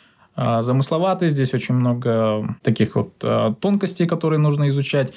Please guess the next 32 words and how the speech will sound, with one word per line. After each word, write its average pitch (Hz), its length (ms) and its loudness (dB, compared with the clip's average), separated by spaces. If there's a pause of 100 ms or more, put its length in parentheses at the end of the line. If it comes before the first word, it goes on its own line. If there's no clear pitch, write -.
(200)
И, 127 60 -8
соответственно, 185 560 0
изучить 156 400 0
юриспруденцию 160 600 0
на 151 60 2
японском 156 360 0
для 135 140 0
меня 147 220 2
просто 156 440 -2
на 135 160 2
тот 202 240 -4
момент 135 320 0
не 143 120 2
представлялось 127 680 0
возможным. 113 540 0 (260)
И 180 140 -4
я 214 440 2
просто 196 640 0 (380)
всё 185 200 -2
бросил 233 380 0 (560)
и 143 280 2
решил 143 300 0
поехать. 170 460 -2
Почему 160 300 0
нет? 143 220 2
Если 143 220 0
такой 160 300 0
выпадает 151 400 0
шанс, 196 580 -2
грехом 156 380 0
не 156 100 2
воспользоваться. 131 540 -2